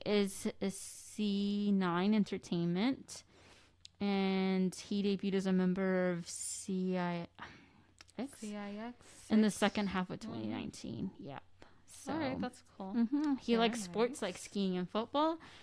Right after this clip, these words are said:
Speaker 1: and he's allergic to shrimp.
Speaker 2: Oh, no. I
Speaker 1: Mm-hmm.
Speaker 2: love shrimp.
Speaker 1: I don't care for sea-, any type of seafood, so it's
Speaker 2: I
Speaker 1: okay,
Speaker 2: know.
Speaker 1: dude.
Speaker 2: You're
Speaker 1: <laughs>
Speaker 2: weird like that.
Speaker 1: Uh, yeah, I know.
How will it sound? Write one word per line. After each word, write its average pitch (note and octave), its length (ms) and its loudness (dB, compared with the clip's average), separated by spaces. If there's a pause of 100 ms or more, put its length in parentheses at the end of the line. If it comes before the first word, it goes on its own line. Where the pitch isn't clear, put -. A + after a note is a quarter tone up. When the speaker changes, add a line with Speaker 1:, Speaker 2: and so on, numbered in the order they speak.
(400)
Speaker 1:
and A3 200 4
he's A3 240 4
allergic G3 400 0
to - 140 -8
shrimp. - 260 -12 (260)
Speaker 2:
Oh, A#3+ 240 -4
no. A#3 640 -2
I G#3 60 -2
Speaker 1:
Mm-hmm. A3 160 0
Speaker 2:
love A#3+ 180 -4
shrimp. F#3+ 680 -6 (500)
Speaker 1:
I A3+ 60 -2
don't A3+ 240 0
care F#3 220 -2
for F#3 160 -8
sea-, - 280 -8
any F#3 200 2
type F3+ 200 -8
of G3 120 -6
seafood, F#3 400 -8
so F#3 300 -6 (420)
it's A3 100 -2
Speaker 2:
I A#3+ 60 0
Speaker 1:
okay, A#3 80 2
Speaker 2:
know. G#3+ 180 2
Speaker 1:
dude. G#3+ 200 2 (200)
Speaker 2:
You're A#3 140 6
Speaker 1:
<laughs> B3+ 120 8
Speaker 2:
weird G#3 140 2
like G3 200 -2
that. G3 220 -4 (440)
Speaker 1:
Uh, B3 640 0
yeah, - 220 -4 (140)
I - 80 -8
know. C4+ 1900 6